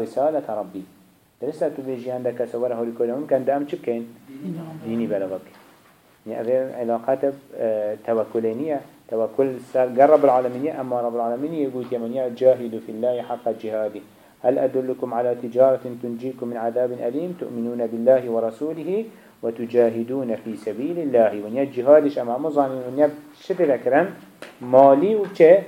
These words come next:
مروفا، ها مروفا تذكرن. جويش وقت عيسى عليه الصلاة والسلام قلت حواريا، وده كي دهت؟ قال: "من دين خده بلا وكين." قال الحواريون:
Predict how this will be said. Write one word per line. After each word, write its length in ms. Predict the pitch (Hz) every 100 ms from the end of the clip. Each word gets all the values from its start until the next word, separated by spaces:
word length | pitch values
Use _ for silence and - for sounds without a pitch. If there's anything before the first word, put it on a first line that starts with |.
| - - _ 120
مروفا، 380 | 123 190 214 110 196 175 165 - - - -
ها 60 | 127
مروفا 360 | 120 123 175 139
تذكرن. 440 | - - - 107 _ _ _ - 170 -
جويش 340 | 156 185 214 185
وقت 320 | 202 180 147
عيسى 300 | 123 131 151
عليه 200 | 143 135
الصلاة 380 | 131 127 120 123
والسلام 300 | 117 139 160
قلت 140 | 214
حواريا، 580 | 196 - 143 131 127 110 - - _ _ _ _ _ _ _ _ _ _ - -
وده 120 | 139 156
كي 180 | -
دهت؟ 360 | 233 196 156 180 - - - _ _ _ _ _ _ - 120
قال: 240 | 185 208
"من 160 | 220 208
دين 260 | 151 147 139
خده 240 | 131 170
بلا 220 | 180 139
وكين." 300 | 117 113 107 - -
قال 200 | 202 214
الحواريون: 920 | 190 - 160 156 151 143 139 131